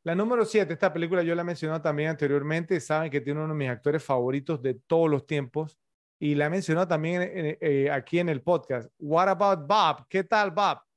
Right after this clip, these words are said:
De Frank Oz con Bill Murray, Richard Dreyfuss y Julie Haggerty. Ey, no me digan que no le gusta What About Bob, o sea, es, es una ponchera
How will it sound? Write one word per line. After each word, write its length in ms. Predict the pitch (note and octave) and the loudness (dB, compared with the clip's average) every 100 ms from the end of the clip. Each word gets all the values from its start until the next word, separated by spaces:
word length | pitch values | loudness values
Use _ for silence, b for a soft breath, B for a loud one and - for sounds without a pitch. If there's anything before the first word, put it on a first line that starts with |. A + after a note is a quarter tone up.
| _ _ _ _ | _ _ _ _
De 140 | - D3 | -6 -6
Frank 340 | - F3+ F#3 - | -2 -4 -4 -2
Oz 280 | G#3+ G#3 - | 0 0 -2
con 240 | E3+ D#3+ | -6 0
Bill 220 | E3 F#3 | 0 0
Murray, 500 | F3+ G3 G#3 G#3 G3+ F#3+ | 0 0 2 2 0 -4
Richard 320 | F#3 - E3 | -6 -4 -4
Dreyfuss 480 | D3 F#3+ G3+ G3+ G3 - | 0 0 0 -6 -10 -10
y 180 | E3 | -12
Julie 400 | C3 E3+ F3+ G3 | -4 -2 0 -2
Haggerty. 720 | B2+ E3 F3+ E3+ D#3+ E3 E3 - _ _ _ _ _ - | -4 -2 -2 -2 0 -2 -2 -8 _ _ _ _ _ 0
Ey, 160 | F#3 | 2
no 120 | E3+ B3+ | 2 0
me 80 | |
digan 120 | G#3+ D3 | 0 -2
que 100 | D3+ | -2
no 80 | D3 | 0
le 80 | |
gusta 320 | D3 C#3+ C#3+ C#3+ | 0 0 -2 2
What 200 | C#3+ C#3+ | 2 2
About 380 | C#3+ D3 C#3 | 2 2 0
Bob, 360 | B2+ F#3 D3+ C3+ | 2 2 2 0
o 60 | C#3 | -4
sea, 320 | D#3 D3 F3 G3+ - A3+ A3+ | -2 -2 -4 -12 -8 -6 0
es, 400 | G#3+ G3+ A3+ C4 | 2 2 0 -4
es 340 | C#4 C4+ C#4 A3 | 0 2 4 4
una 240 | A#3+ A3+ | 4 2
ponchera 880 | G#3 G#3 F#3+ - B3 A3+ G#3 G3+ F#3+ | 2 -4 -4 0 2 4 4 4 0